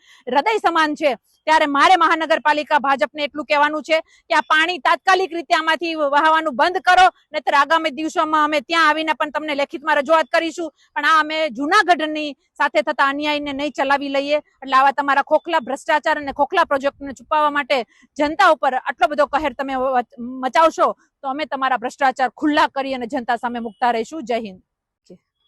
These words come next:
જય હિન્દ.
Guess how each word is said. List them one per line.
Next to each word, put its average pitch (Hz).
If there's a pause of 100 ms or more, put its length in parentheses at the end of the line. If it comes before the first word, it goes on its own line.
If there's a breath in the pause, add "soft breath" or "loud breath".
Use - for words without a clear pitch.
(2000)
જય 262
હિન્દ. 285